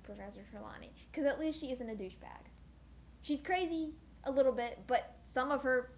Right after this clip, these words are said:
pre-, premonitions are kind of right, and it would be very annoying, but I would rather be married to her than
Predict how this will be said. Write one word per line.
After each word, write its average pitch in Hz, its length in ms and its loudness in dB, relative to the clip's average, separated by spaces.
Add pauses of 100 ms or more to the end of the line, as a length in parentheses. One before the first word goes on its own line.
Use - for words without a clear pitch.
pre-, 240 320 -4
premonitions 233 560 -6
are 196 100 -6
kind 220 240 -6
of 233 120 -6
right, 202 340 -2 (580)
and 247 340 0
it - 120 -6
would 254 140 2
be 247 100 -2
very 233 320 2
annoying, 294 560 -4 (140)
but 220 160 4
I 214 80 6
would 202 200 -2
rather 196 280 0
be 220 160 -8
married 208 360 -4
to 214 80 -6
her 202 320 -6 (400)
than 196 460 -6